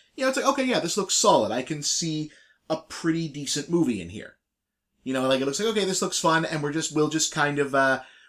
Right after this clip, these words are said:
we'll deal with the fact that Jason Momoa seems very enthusiastic and charismatic, but doesn't really have, like, range. And I'm not really into,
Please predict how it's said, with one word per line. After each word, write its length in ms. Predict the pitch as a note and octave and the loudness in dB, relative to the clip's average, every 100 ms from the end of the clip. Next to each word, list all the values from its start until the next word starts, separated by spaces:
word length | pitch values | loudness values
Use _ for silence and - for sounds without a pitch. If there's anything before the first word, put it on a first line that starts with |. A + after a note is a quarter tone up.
| - | -4
we'll 220 | C#3+ C3+ | 0 2
deal 400 | A#2+ C#3+ D#3 D3+ | 0 0 4 6
with 160 | C#3+ - | 4 0
the 80 | C#3 | -2
fact 420 | C#3 C3 C3 - | 2 2 2 -2
that 140 | B2+ | -2
Jason 340 | D3 C#3 C3+ C3+ | 2 0 0 -4
Momoa 540 | C3 C3 C3 C3 - - | 0 2 4 4 2 -4
seems 420 | - D3+ C#3 B2+ | -4 -2 -2 -2
very 280 | A2 C3+ E3 | 2 4 4
enthusiastic 960 | F3+ E3+ E3+ D#3+ D3+ D3 D3+ - C#3+ - | 2 0 -4 0 2 2 0 -2 -6 -6
and 200 | C#3 C3+ | -12 -8
charismatic, 640 | D#3 C#3 C#3 C3+ C3+ C#3 C3+ | -2 0 0 -2 -2 -2 -4
but 140 | B2 A#2+ | -8 -4
doesn't 320 | C3+ C3+ - | -4 -4 -6
really 240 | C#3 C3+ | -4 -2
have, 420 | B2+ C3 B2 A#2+ - - _ - | -2 0 0 0 -6 -20 _ -4
like, 180 | B2+ - | -2 -2
range. 720 | F2+ A#2 B2+ C#3+ C#3+ - - _ _ _ _ - | -2 0 0 -2 -4 -6 -8 _ _ _ _ -4
And 120 | C3 | 0
I'm 160 | B2 B2 | 0 2
not 260 | C3+ - - | 0 -2 -8
really 540 | A#2+ A#2 C3 C3+ C3 | -10 0 2 4 4
into, 880 | B2+ C#3 B2+ B2+ - C3 B2+ B2 A#2 | 2 0 -2 -2 0 4 4 4 0